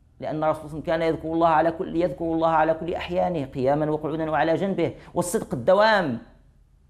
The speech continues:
لا يبدل الصادقون ولا يغيرون، وإذا لقوا فئة يثبتون ويذكرون الله كثيرا ويفلحون.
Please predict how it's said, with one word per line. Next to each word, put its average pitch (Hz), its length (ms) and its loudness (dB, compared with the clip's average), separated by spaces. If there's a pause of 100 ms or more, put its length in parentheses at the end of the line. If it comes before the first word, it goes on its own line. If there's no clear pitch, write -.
(340)
لا 170 100 2
يبدل 160 320 2
الصادقون 139 560 -2
ولا 180 180 4
يغيرون، 165 600 0
وإذا 117 340 0
لقوا 143 200 -2
فئة 151 320 -4
يثبتون 139 480 -4
ويذكرون 160 420 0
الله 160 340 2
كثيرا 147 480 -4
ويفلحون. 175 680 0